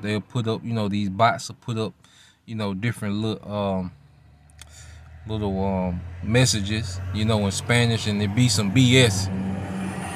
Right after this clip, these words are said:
you know? It's a, it's a spam, pretty much. It's a bot, okay? You know, which brothers and sisters are familiar with that. Now,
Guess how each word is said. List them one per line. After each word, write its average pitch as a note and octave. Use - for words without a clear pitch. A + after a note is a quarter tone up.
you G#2+
know? A#2
It's G#2
a, A2
it's A2
a G#2+
spam, A#2+
pretty A#2
much. A2
It's G#2+
a F#2+
bot, A2+
okay? A2+
You G#2
know, G#2
which G#2
brothers A2+
and G#2
sisters A#2+
are G#2+
familiar C#3
with G#2
that. F#2+
Now, A#2+